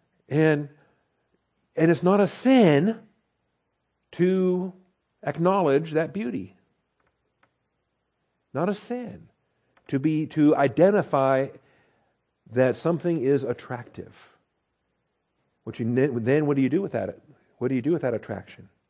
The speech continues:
Are you cycling doctrine? Are you thinking the Word of God? Are you thinking it through?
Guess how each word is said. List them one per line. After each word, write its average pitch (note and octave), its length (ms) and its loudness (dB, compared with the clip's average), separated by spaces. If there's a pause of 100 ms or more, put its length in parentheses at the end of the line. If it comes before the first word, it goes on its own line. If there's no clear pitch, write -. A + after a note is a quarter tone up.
(800)
Are A2+ 140 0
you A#2+ 520 0 (760)
cycling B2 440 -4
doctrine? D3 380 -8
Are G#2 60 -10
you G#2+ 80 -6
thinking A#2+ 340 -6
the A#2 60 -4
Word A2+ 160 -2
of G#2+ 80 -6
God? C3 260 -8
Are G#2+ 60 -8
you A2 80 -6
thinking A2 340 -6
it A2 160 -8
through? E3 300 -18